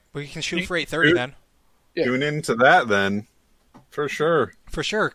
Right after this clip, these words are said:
Speaker 1: Uh, twitch dot T V backslash couch guy sports. Although I'll probably have to do a test because last time I tried streaming when Discord was open, it was all fucked up. Actually, I can just use Discord on my phone. Never mind, we're chilling.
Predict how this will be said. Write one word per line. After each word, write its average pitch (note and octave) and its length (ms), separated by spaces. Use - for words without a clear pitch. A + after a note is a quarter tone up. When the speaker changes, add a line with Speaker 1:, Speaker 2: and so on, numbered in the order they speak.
Speaker 1:
Uh, C3 180
twitch - 320
dot E3+ 160
T F#3 160
V F3+ 320
backslash D#3 540
couch - 280
guy D#3 120
sports. D3 420
Although D3 280
I'll D3 100
probably A3 220
have G3+ 60
to - 80
do F3+ 100
a C#3+ 40
test C#3+ 340
because C#3 220
last C#3 240
time F#3+ 160
I F#3 80
tried D3 260
streaming C#3+ 420
when B2 100
Discord C#3 460
was B2 120
open, D#3+ 380
it C3 180
was B2+ 160
all C3 140
fucked - 340
up. C3+ 140
Actually, G3 380
I F#3 60
can D#3+ 120
just F3 160
use E3+ 120
Discord D#3 340
on D3 60
my C3 80
phone. A#2+ 260
Never A#2+ 140
mind, A#2+ 140
we're B2+ 80
chilling. - 320